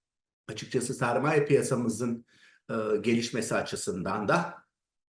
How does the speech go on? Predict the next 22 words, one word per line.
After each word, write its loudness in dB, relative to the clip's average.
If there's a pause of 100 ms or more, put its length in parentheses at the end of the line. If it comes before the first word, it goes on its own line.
(140)
yatırımcıların 4
çok -2
daha 2
bilinçli 2
olması 4
gerektiğini -4
ve 0
sorgulayıcısı 4
olması 2
gerektiği -2
düşünen -6
taraftayım. 0
Hem 4
biz 4
analist 4
olarak 2
sorumluyuz, 2
hem 2
şirketler 2
sorumlu 2
hem 0
de 2